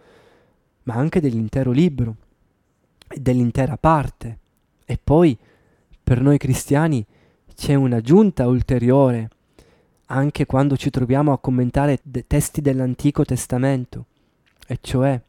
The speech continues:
tutta la parola di Dio si legge in Cristo,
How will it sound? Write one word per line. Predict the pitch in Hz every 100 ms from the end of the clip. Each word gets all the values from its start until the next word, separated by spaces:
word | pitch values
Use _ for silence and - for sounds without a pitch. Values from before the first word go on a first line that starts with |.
| _ _ _ _ _
tutta | - 139 -
la | 139 139
parola | 175 131
di | 120 117
Dio | 131 185
si | 147 -
legge | 117 117 120
in | 117
Cristo, | - 123 113 - - 123